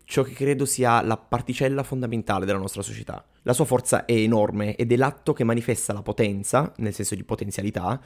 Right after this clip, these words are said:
delle nostre parole, delle nostre opinioni, di ciò che noi pensiamo. In più, frequento una facoltà che fa delle parole la sua stessa esistenza. E insomma, parlare per me è terapeutico.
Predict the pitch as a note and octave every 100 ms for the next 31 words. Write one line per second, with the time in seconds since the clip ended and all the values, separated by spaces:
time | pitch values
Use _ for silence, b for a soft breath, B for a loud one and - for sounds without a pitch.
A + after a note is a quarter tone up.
0 | B B2+ C#3+ B2+ C#3+ B2+ A#2 G2+ F#2 G2+
1 | - A2 A2+ A2+ A2+ G#2 A#2 G#2+ F#2+ G2
2 | - G2+ G2+ - C3+ - A#2+ A#2+ A2 G#2+
3 | G2+ F2+ F#2+ F#2+ _ _ _ _ _ _
4 | _ b b C#3 A#2+ A#2+ A#2 - _ _
5 | _ - C#3+ A2+ A2 - B2+ B2+ A2 A2+
6 | - A#2 A2 G2+ G#2 G#2+ A#2 G#2 G2+ G2
7 | G2+ G2+ - G2 G#2 G#2 - G#2+ F#2+ -
8 | - _ _ _ - E3 D#3 B2 A#2 G#2
9 | G#2 - A#2+ A2+ A2 - G#2+ G#2 G2+ G2+
10 | G2 G2+ G#2 G2